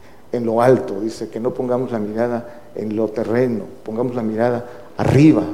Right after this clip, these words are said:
donde las cosas son permanentes y no aquí en la tierra, donde todo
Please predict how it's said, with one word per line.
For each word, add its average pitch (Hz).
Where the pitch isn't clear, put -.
donde 104
las 101
cosas 131
son 135
permanentes 117
y 120
no 113
aquí 123
en 117
la 110
tierra, 120
donde 113
todo 123